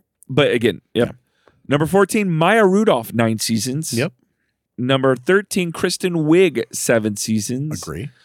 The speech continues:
Speaker 1: Number twelve, current castmate, uh, Kenan Thompson, who's been on for eighty-seven seasons. <laughs> Twenty seasons.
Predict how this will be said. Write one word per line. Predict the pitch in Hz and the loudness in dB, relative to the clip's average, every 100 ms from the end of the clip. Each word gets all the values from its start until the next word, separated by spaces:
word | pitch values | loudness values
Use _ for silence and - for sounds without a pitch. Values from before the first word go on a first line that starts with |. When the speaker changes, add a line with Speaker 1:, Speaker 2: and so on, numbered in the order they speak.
| _ _ | _ _
Speaker 1:
Number | 131 135 | -4 -2
twelve, | 139 185 233 226 160 123 | -2 0 2 2 0 -2
current | 185 214 - | -2 -2 -2
castmate, | 165 175 - 147 175 - _ _ _ _ - | -2 -2 -2 -4 -4 -6 _ _ _ _ -6
uh, | 123 123 127 | -2 -2 -2
Kenan | 170 156 139 | -4 -4 -2
Thompson, | 170 196 - 156 | -4 -4 -2 0
who's | 147 | 0
been | 147 147 | -2 -2
on | 151 | -2
for | 160 - - | -2 -4 -2
eighty-seven | 147 180 196 190 - 180 180 170 | -2 -2 -4 -4 -2 -2 -2 -4
seasons. | - 170 170 254 - 233 - - 214 269 - - | -4 -2 0 0 0 0 0 -2 0 0 -2 -4
<laughs> | 202 - 151 214 120 120 | -4 -4 -4 -2 -2 0
Twenty | 156 147 160 156 | 0 0 0 -2
seasons. | 147 135 131 139 190 | -4 -6 -6 -10 -12